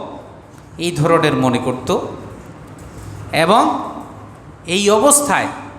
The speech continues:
কন্যা সন্তানকে তারা জীবিতই হত্যা করে ফেলত। আল্লাহ রব্বুল আলামিন এমত অবস্থায় আল্লাহ রব্বুল আলামিন তার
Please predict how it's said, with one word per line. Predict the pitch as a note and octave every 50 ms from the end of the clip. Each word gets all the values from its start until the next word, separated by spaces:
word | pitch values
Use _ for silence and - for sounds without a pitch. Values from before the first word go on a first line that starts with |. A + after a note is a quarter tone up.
| - - - - -
কন্যা | F3 F3 F3+ E3+ D#3+
সন্তানকে | D#3 - F3+ F3 F3 E3+ - F#3+ G3 F#3+ G3 G#3+
তারা | - F3+ - F3+ - A#2+
জীবিতই | B2 C#3+ F3 F3 F#3+ G3 - B3 C4 C#4 A#3
হত্যা | F3 F3 - - - C3
করে | A2+ - A#2+ A#2 G#2+
ফেলত। | - - G#2+ A2 - - - - - - - - - - - - - - - - - - - - - - - - - - - - - - - - - - - - - - - - - - - - - - - - - - - - - - - - - - - - - - E3+
আল্লাহ | F3+ G3 G#3 A#3 A#3 A3 A3
রব্বুল | G#3+ G3+ G3 G3+ G3 F#3
আলামিন | F3+ F3 F3 F3 F3 F#3 G3 A3 A#3+ A#3+ A3+ - -
এমত | D#3+ F3+ F#3 G3 G#3+ A3 G#3+ A3
অবস্থায় | G#3+ G#3+ G#3+ C4 - - C4+ - - A#3 A3+ G3+ D#3+ A#2+ G#2 - - - - - - - - - - - - - - - - - - - - - - - - - - - - - - - - - - - - - - -
আল্লাহ | D3 D#3 E3 E3+ D#3 E3+ D#3+
রব্বুল | D#3 D#3 D#3 D#3 D#3
আলামিন | D3+ D3 C#3+ D3 D3+ D#3 E3+ F#3+ G3+ F#3+ E3+ D3+ -
তার | D#3 D3+ C#3